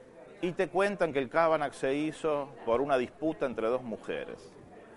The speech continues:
El Cabanag lo mandó a levantar Cora Cabanag, que le decían Corina,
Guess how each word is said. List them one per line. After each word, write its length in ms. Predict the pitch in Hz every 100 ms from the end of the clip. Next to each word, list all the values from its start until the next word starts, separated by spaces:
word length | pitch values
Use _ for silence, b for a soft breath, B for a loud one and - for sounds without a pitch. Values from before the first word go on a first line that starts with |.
| - - - - - - - - - - -
El 140 | 131
Cabanag 360 | 139 170 180 135
lo 120 | 117
mandó 220 | 110 113
a 40 | 139
levantar 380 | 135 123 147 147
Cora 300 | 143 143 113
Cabanag, 500 | 117 104 120 175 180
que 80 |
le 80 | 98
decían 320 | 92 - 113
Corina, 680 | 110 131 156 156 151 156 180